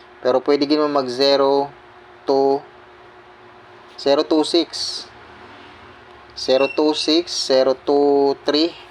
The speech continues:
Ganito, zero two three, ah, nindot ni, mga boss, ang zero two three. Ay, magkumpiyansa na.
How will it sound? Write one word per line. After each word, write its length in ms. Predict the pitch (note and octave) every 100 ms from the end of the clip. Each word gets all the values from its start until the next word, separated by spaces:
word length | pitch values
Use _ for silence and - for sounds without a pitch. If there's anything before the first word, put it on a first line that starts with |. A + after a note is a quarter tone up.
| C#3+
Ganito, 240 | E3 F3
zero 240 | - E3 E3+
two 160 | E3
three, 320 | E3 E3+ D3+ C3 - - -
ah, 400 | A#2+ A2+ A2 A#2+
nindot 320 | D3+ D#3 -
ni, 160 | D#3+
mga 160 | D3 C#3+
boss, 240 | C#3+ C#3
ang 80 | C3
zero 240 | C3 C3 B2+
two 160 | B2+
three. 240 | B2+ A#2 A#2+
Ay, 80 |
magkumpiyansa 640 | A#2+ - A#2 B2+ A#2 A#2
na. 80 | A#2+